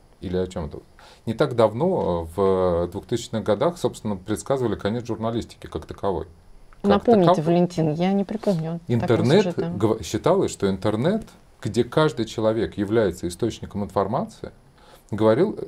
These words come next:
Speaker 1: считалось, что это может погубить классическую журналистику. Да,
Speaker 2: То есть
Speaker 1: газеты
Speaker 2: люди будут сами производить то, что им интересно,
Speaker 1: По
Speaker 2: и
Speaker 1: большому
Speaker 2: обмениваться
Speaker 1: счёту,
Speaker 2: самими
Speaker 1: да,
Speaker 2: новостями.
Speaker 1: социальные сети,
Speaker 2: Мгм.
Speaker 1: сети — это модель.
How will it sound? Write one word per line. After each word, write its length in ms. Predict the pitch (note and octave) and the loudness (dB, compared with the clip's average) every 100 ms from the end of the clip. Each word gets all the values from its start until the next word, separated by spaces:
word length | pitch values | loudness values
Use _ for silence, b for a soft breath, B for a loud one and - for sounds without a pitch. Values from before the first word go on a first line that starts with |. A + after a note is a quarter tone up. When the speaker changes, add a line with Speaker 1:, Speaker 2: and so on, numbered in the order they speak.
| - | -10
Speaker 1:
считалось, 720 | - A#2+ - F3 G3 - - - b b b | -6 -4 0 2 0 -4 -12 -20 b b b
что 400 | - - B2 A2+ | -14 -2 2 2
это 240 | C3 C3 | 2 0
может 300 | B2+ B2 A2+ | 0 0 -2
погубить 360 | A2+ A2 C#3+ D#3 | -4 -2 -2 -2
классическую 640 | - G#2+ C3 B2+ A#2+ B2 | -2 -2 -2 -10 -8 -4
журналистику. 640 | A2 A2 A#2 G#2+ E2 - G#2 | -2 -2 0 -2 -4 -6 2
Да, 120 | D#3 | 6
Speaker 2:
То 20 | |
есть 140 | G#3+ | 6
Speaker 1:
газеты 180 | F3 D#4+ | 8 6
Speaker 2:
люди 120 | D#4+ A#3+ | 6 6
будут 340 | A#3 G3+ - | 4 4 0
сами 440 | B3 B3+ D4+ D4 A#3 - | 2 4 4 4 2 2
производить 600 | A3+ A#3 F#3 G#3+ G#3+ A#3+ | 6 6 6 6 4 2
то, 140 | - A#3 | 2 2
что 160 | - | 4
им 140 | G#3+ G#3 | 4 4
интересно, 460 | G#3 C4 C#4+ - | 2 4 4 4
Speaker 1:
По 100 | - | 4
Speaker 2:
и 20 | F3+ | 6
Speaker 1:
большому 240 | G#3 A3+ | 6 6
Speaker 2:
обмениваться 300 | G3+ E3 F#3+ | 4 2 2
Speaker 1:
счёту, 80 | F#3+ | 6
Speaker 2:
самими 220 | A#2 - | 6 4
Speaker 1:
да, 60 | - | 2
Speaker 2:
новостями. 340 | - G#2+ C#3 | 0 0 2
Speaker 1:
социальные 320 | D#3 F3+ D#3 | 6 6 4
сети, 220 | B2+ G3 G3 | 0 0 2
Speaker 2:
Мгм. 280 | B2+ A2+ | 0 0
Speaker 1:
сети — 300 | A#2 F3 F3 B2+ | 2 0 2 -2
это 160 | C3 | -2
модель. 360 | C3+ C3+ F#2+ | -4 0 0